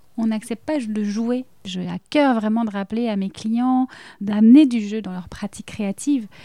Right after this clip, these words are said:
Et c'est là qu'après, petit à petit, on commence à structurer, à voir quelque chose d'un peu plus concret.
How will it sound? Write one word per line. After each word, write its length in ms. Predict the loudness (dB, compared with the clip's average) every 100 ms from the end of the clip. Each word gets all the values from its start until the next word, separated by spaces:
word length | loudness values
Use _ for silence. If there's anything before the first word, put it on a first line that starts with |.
| -12 -8
Et 80 | -6
c'est 260 | -2 -2
là 260 | 0 0 -2
qu'après, 640 | -2 -6 -6 -6 -4 -6 -8
petit 340 | -6 -6 -4
à 40 | -6
petit, 260 | -4 -4 -4
on 60 | -6
commence 360 | -4 -2 -2 -4
à 80 |
structurer, 1120 | -8 -8 -8 -8 -6 -4 -2 -2 0 0 -2 -4
à 100 | -6
voir 220 | -4 -6
quelque 200 | -6 -4
chose 140 | -2 -2
d'un 100 | -4
peu 120 | -6
plus 140 | -8
concret. 440 | -4 -4 -4 -6